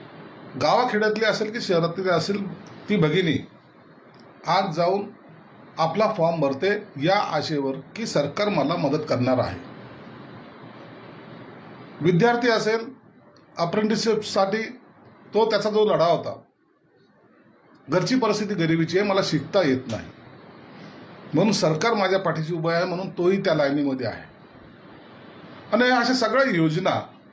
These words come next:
ज्या सरकारने केलेत, त्यावर आता काही लोकांचा उठलेला पोटसूळ, मग त्यांनी व्यक्त-, वक्तव्य करायला सुरुवात केलेली की नियोजनामध्ये अभाव आहे, पैशाची कमतरता पडते, हे देतील का नाही देतील.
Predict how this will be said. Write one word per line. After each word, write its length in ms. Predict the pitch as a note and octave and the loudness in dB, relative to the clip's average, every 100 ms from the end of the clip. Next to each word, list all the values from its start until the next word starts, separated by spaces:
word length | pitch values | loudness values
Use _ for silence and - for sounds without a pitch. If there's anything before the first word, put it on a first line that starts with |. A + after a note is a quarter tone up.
| - - - D#3+ | -20 -20 -18 -4
ज्या 120 | G#3 | -2
सरकारने 500 | G#3+ E3 E3 G#3 G#3+ | 0 -2 0 -2 -2
केलेत, 460 | G#3+ G3 F3+ G#3+ G#3 - - - - - | -4 0 2 2 0 -8 -20 -20 -20 0
त्यावर 360 | F3+ G3+ A3 A#3 | 2 4 4 2
आता 220 | G3 A3+ | 0 -2
काही 360 | A3+ E3+ G3+ | 0 0 2
लोकांचा 480 | F#3+ E3 F3+ F3+ F#3+ B3+ G#3+ D#3+ F3 | -2 -2 -4 -2 -2 -2 -4 -10 -8
उठलेला 320 | D#3+ F#3 F#3+ | -2 0 0
पोटसूळ, 420 | F#3+ E3+ E3 G3+ B2 - - - - - - - - - - - - - - | 2 0 2 2 2 -2 -16 -20 -20 -20 -20 -20 -20 -20 -20 -20 -20 -12 0
मग 140 | A#3+ | 2
त्यांनी 200 | A#3+ A#3+ | 4 2
व्यक्त-, 380 | A#3 A3 D3+ E3+ | 2 0 -2 -6
वक्तव्य 520 | F3 E3+ F#3+ G#3 G#3+ | -2 0 2 2 2
करायला 240 | G#3 G3 F#3 | 2 2 0
सुरुवात 280 | F3+ F#3 | 0 0
केलेली 380 | F3 F#3 F3 F3+ | 0 0 0 -2
की 220 | E3+ G#3+ G#3 - - - - - | 0 -2 -2 -6 -16 -18 -10 2
नियोजनामध्ये 680 | D3 A3 B3 A#3+ A3+ G#3 | 4 6 4 4 2 2
अभाव 300 | G3 E3+ F3+ | 2 2 2
आहे, 340 | F3 D3+ D3+ E3+ | 2 2 0 -4
पैशाची 500 | - C3+ D#3+ G3+ G#3+ | -2 -2 2 0 0
कमतरता 500 | F#3 E3+ D#3+ D#3 D#3+ | -2 -2 0 -2 -2
पडते, 480 | C#3 C#3+ - D3+ D3+ D3+ - - - - | -2 -2 0 0 0 -4 -14 -18 -12 0
हे 200 | F3 F#3+ | 2 2
देतील 400 | D3+ D#3 A#3 A#3 | 2 -2 0 0
का 100 | A#3 | 0
नाही 140 | G#3 | 2
देतील. 360 | E3 D#3 C#3 | 0 0 0